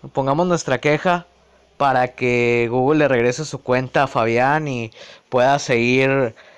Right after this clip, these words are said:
este, grabando, grabando, digo, grabando, haciendo, este,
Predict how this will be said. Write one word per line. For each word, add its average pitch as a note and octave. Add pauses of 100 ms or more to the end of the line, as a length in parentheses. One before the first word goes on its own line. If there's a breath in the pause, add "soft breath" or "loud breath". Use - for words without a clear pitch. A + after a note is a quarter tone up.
(240 loud breath)
este, A#2
grabando, F3 (680)
grabando, C3+
digo, C3+
grabando, B2+ (200 loud breath)
haciendo, G#3 (380 loud breath)
este, D3+